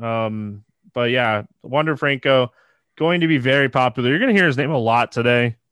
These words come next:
Um, articles, shows, Twitter, everything.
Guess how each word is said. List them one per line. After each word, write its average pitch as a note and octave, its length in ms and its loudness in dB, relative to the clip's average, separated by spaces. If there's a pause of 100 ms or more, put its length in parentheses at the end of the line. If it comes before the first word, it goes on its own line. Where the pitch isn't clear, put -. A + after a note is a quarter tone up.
(140)
Um, G#2 600 -4
articles, A#2 480 -2
shows, A#2 540 -2
Twitter, A#2 480 0
everything. A2+ 580 -2